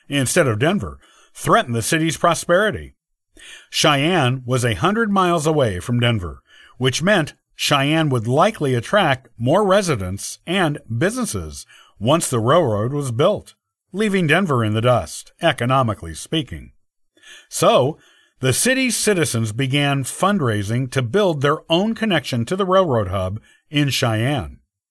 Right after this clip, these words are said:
They raised over three hundred thousand dollars in a mere three days,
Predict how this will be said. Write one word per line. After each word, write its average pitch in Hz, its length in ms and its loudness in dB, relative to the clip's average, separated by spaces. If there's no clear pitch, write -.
They 139 160 2
raised 180 500 0
over 127 320 2
three 220 280 -4
hundred 220 240 0
thousand 165 420 0
dollars 101 560 -2
in 135 160 -2
a 127 120 2
mere 147 320 0
three 147 280 -4
days, 123 500 -2